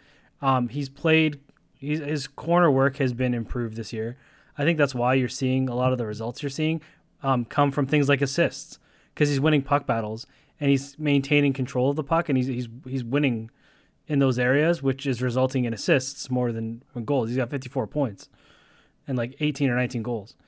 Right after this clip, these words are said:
So I think that's indicative about how he's upped his game. I mean, eleven and a half million dollars is a lot of money to give, number one, a winger. Um,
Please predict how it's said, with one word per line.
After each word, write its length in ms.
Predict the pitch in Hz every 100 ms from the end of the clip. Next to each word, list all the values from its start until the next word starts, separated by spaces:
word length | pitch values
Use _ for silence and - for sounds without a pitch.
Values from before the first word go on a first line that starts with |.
| _ _ _
So 440 | - 139 117 107 - _ _ _ -
I 60 | 135
think 140 | 143
that's 180 | 139 139
indicative 480 | 127 143 143 131 120
about 400 | 113 117 113 127 _ _ _ _ _ _
how 420 | - - 156 147
he's 300 | 127 135 123
upped 280 | 123 139 131
his 200 | - 120
game. 380 | 107 123 110 104 _ _ _ _ _ _ _ _ _ _ _
I 80 | 151
mean, 400 | 156 151 139 139 - _ _
eleven 340 | 151 143 143 170
and 60 |
a 20 | 165
half 200 | 165 151
million 180 | 143 131
dollars 300 | 120 139 131
is 80 |
a 60 | 127
lot 320 | 110 113 127
of 40 | 120
money 200 | 120 123
to 100 | 120
give, 240 | 113 117 _
number 180 | 135 123
one, 180 | 123 120
a 100 | 123
winger. 420 | 127 117 117 135 _ _ _ _ _ _ _ _ _ -
Um, 480 | 123 120 113 107